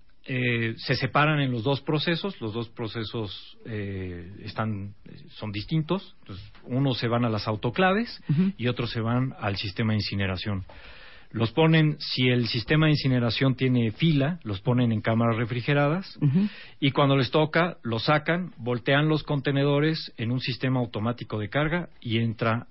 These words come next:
Speaker 1: a incinerarse.
Speaker 2: O sea, la grasa de una liposucción va a acabar incinerada.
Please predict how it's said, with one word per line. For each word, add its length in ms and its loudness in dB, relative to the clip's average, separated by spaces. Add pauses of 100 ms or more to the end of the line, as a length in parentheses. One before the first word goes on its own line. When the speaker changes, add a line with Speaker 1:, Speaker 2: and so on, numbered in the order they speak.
(120)
Speaker 1:
a 100 -8
incinerarse. 600 -8 (300)
Speaker 2:
O 100 2
sea, 160 4
la 180 4
grasa 440 0
de 80 2
una 160 4
liposucción 600 0
va 60 4
a 40 0
acabar 260 2
incinerada. 680 2